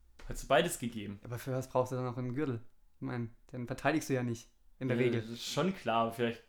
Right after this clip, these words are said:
Speaker 1: doch nächstes Jahr dann wieder. Du, keine Ahnung, ich mein,
Speaker 2: <laughs>
Speaker 1: das wird sich halt, das wird sich halt jetzt zeigen. Ich fand's natürlich auch, aber die ganze Veranstaltung war ja irgendwie ein bisschen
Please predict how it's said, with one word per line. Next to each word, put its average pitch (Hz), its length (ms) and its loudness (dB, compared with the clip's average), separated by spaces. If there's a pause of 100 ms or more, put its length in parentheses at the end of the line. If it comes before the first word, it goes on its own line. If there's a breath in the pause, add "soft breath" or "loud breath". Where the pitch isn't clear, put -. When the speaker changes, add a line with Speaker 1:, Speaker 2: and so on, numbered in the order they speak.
(200)
Speaker 1:
doch 147 340 0
nächstes 139 360 -4
Jahr 123 120 4
dann 117 160 2
wieder. 117 260 0 (240 loud breath)
Du, 190 120 4
keine 170 320 8
Ahnung, 170 420 6
ich - 60 -6
mein, 190 260 10
Speaker 2:
<laughs> - 1300 0
Speaker 1:
das 135 160 -6
wird 156 140 -2
sich 143 140 -8
halt, 139 200 0
das 123 100 -8
wird 147 120 -8
sich 151 120 -6
halt 135 120 -2
jetzt 123 240 -8
zeigen. 147 300 4
Ich 113 100 -6
fand's 151 180 2
natürlich 151 300 0
auch, 127 160 2
aber 110 120 -4
die 123 160 -2
ganze 131 220 0
Veranstaltung 120 420 -2
war 110 120 0
ja 107 100 -4
irgendwie 113 280 -2
ein 107 60 -6
bisschen 113 260 -6